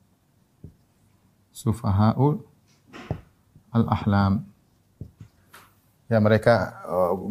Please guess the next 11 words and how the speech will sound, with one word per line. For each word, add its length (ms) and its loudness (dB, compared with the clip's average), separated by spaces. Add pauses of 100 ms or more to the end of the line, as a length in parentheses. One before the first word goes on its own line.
(120)
muda 400 6
dan, 240 4
eh, 560 -2 (320)
dan, 400 2
eh, 400 -10
bodoh, 480 4 (400)
ya. 240 2 (1200)
Kemudian 240 4
di 160 6
antara, 640 4
eh, 360 0